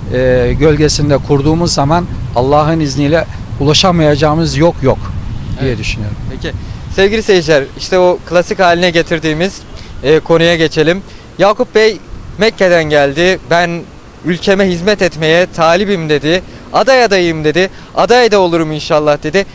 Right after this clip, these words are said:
Speaker 2: Ve meclise girdiği takdirde bakalım vatandaşımıza nasıl hitap edecek.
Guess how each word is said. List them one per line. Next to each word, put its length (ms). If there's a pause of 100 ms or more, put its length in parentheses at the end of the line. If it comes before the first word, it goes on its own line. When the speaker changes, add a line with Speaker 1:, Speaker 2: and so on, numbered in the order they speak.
(120)
Speaker 2:
Ve 120
meclise 520
girdiği 340
takdirde 460
bakalım 360 (240)
vatandaşımıza 720
nasıl 240
hitap 380
edecek. 280